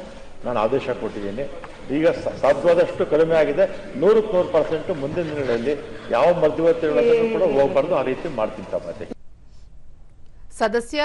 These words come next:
Speaker 2: ರಾಮೋಜಿಗೌಡ ಅವರ ಪ್ರಶ್ನೆಗೆ ಉತ್ತರಿಸಿದ ಕಂದಾಯ ಸಚಿವ ಕೃಷ್ಣ ಭೈರೇಗೌಡ, ಭೂ ಪರಿವರ್ತನೆ ವಿಚಾರದಲ್ಲಿ ಸರ್ಕಾರ ಹಾಗೂ ಅಧಿಕಾರಿಗಳ ಕೆಲವು ಚಟುವಟಿಕೆಯಿಂದ ಸಾರ್ವಜನಿಕರಿಗೆ ಹೊರೆಯಾಗಿದೆ.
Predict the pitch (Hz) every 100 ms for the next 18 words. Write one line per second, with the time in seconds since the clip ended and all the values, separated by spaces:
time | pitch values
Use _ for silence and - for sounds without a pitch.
0 | 302 302 302 294 277 247 240 240 202 202
1 | 254 - 220 190 180 190 185 196 214 208
2 | 185 175 170 180 233 - 240 233 180 -
3 | 160 160 165 165 165 254 - - - -
4 | - - 247 427 453 349 320 302 294 302
5 | 269 202 214 196 208 208 226 208 175 175
6 | 240 285 302 294 262 202 185 190 180 180
7 | 175 180 185 175 170 262 370 370 - 165
8 | 269 - - - - - 349 381 466 427
9 | 311 254 202 208 220 196 160 143 147 156